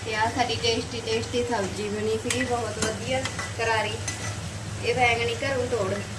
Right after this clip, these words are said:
ਤੋੜ ਕੇ ਬਣਾਈ ਸੀ ਆਪਾਂ। ਘਰੇ ਇੱਕ ਦੂਜੇ ਤੇ ਵਾਧੂ ਲੱਗ ਜਾਂਦੀ ਹੈਗੀ।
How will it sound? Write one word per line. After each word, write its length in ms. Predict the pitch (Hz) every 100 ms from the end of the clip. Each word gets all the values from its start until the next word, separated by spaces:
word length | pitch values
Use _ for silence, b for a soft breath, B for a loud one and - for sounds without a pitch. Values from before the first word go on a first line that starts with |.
| -
ਤੋੜ 200 | 233 220
ਕੇ 160 | 226 220
ਬਣਾਈ 400 | 226 247 262 -
ਸੀ 80 | 247
ਆਪਾਂ। 260 | 196 - 269 - - - - - - - -
ਘਰੇ 180 | 254 254
ਇੱਕ 300 | 247 247 -
ਦੂਜੇ 320 | 226 233 254
ਤੇ 100 | 254
ਵਾਧੂ 320 | 254 240 247 262
ਲੱਗ 180 | 226
ਜਾਂਦੀ 460 | 180 175 180 175 202
ਹੈਗੀ। 260 | 202 240